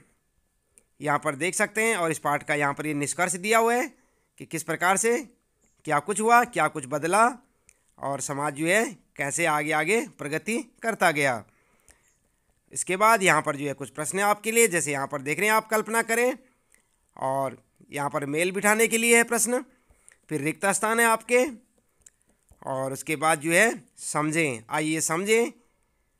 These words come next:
जैसे यहाँ पर लिखा हुआ है अहोम राज्य का प्रशासन कैसे संगठित था। ये सारे प्रश्न जो है आपके लिए काफ़ी इंपॉर्टेंट है बच्चों,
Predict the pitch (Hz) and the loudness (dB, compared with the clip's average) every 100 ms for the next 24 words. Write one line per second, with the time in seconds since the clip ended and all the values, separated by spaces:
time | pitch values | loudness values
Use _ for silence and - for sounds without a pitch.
0 | _ 123 147 143 147 139 143 139 143 160 | _ -6 -4 -2 0 -2 -4 -8 -2 2
1 | 202 233 233 151 139 151 147 143 143 143 | 4 4 2 -4 -2 -2 -2 -4 -4 -6
2 | 139 143 147 143 - 143 170 175 196 214 | -8 -8 -8 -8 -6 -6 -2 -2 0 0
3 | 220 165 233 262 - _ _ _ _ _ | -2 2 2 2 -6 _ _ _ _ _
4 | _ _ - 147 180 196 240 240 220 226 | _ _ -8 -2 2 4 2 -2 -4 0
5 | 233 240 - - _ _ _ _ _ _ | 2 2 0 -8 _ _ _ _ _ _
6 | - _ 143 151 160 151 147 156 156 147 | -20 _ -2 -2 -2 -6 -2 -2 -2 -4
7 | 151 151 165 185 202 196 233 247 | -6 -4 -2 0 -2 -2 0 -2